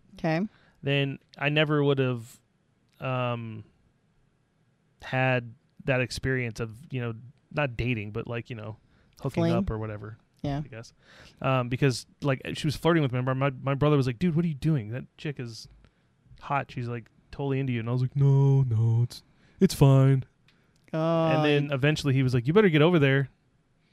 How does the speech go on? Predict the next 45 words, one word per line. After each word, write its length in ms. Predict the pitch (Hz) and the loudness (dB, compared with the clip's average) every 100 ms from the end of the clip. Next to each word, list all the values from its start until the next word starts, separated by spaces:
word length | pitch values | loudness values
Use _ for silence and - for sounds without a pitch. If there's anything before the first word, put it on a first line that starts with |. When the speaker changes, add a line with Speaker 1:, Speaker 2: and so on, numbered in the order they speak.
| _ _ _ _ _ | _ _ _ _ _
Speaker 2:
And, 260 | - 127 123 | -8 -6 -2
uh, 260 | 123 120 110 - | 0 0 -2 -8
so 140 | - 120 | -4 0
I, 120 | 123 - | 0 0
I, 100 | 123 117 | -4 -4
I 60 | 127 | -2
got 160 | 127 | 0
over 160 | 123 113 | 2 0
there. 200 | 107 107 - _ _ - - - | -4 -6 -10 _ _ -20 -16 -8
Speaker 1:
Good 140 | 226 | -8
for 100 | - | -4
you. 260 | 262 165 156 | -2 -2 -2
Speaker 2:
Yeah, 200 | 151 139 | -4 -4
good 160 | 127 139 | -2 -4
for 80 | 131 | -6
me. 180 | 113 - - _ _ - | -8 -12 -18 _ _ 0
But, 200 | 139 - _ _ _ _ - | 0 0 _ _ _ _ -4
um, 500 | 143 135 123 113 110 _ _ - | 0 0 -2 -6 -12 _ _ -8
I 100 | - | 0
would've, 280 | 147 135 120 - | 4 2 0 -8
I, 80 | 131 | -6
I, 120 | 139 | -6
I, 200 | 151 147 | -4 -4
I, 240 | 143 147 143 | -2 -2 -4
otherwise 400 | 143 147 131 123 | -2 0 0 -2
I 40 | 120 | -6
wasn't, 440 | 123 113 113 - | -6 -8 -10 -10
uh, 160 | 120 110 | -10 -10
f-, 160 | 107 - _ - | -12 -20 _ -14
you 80 | 117 | -12
know, 120 | 107 - - _ _ _ _ _ _ - | -12 -16 -20 _ _ _ _ _ _ -10
I 60 | 143 | -8
didn't 120 | 127 | -6
know 40 | |
what 60 | 113 | -8
the 40 | - | -10
hell 100 | 110 | -10
I 40 | |
was 100 | 107 | -10
doing. 140 | 110 110 | -10 -10
I 60 | |
still 200 | 113 208 | -2 0
don't. 220 | 139 104 - _ _ _ _ _ _ _ _ _ _ _ - | 0 -4 -12 _ _ _ _ _ _ _ _ _ _ _ -6
Speaker 1:
Who 100 | 190 | -2
does? 320 | 160 147 139 | 0 0 -2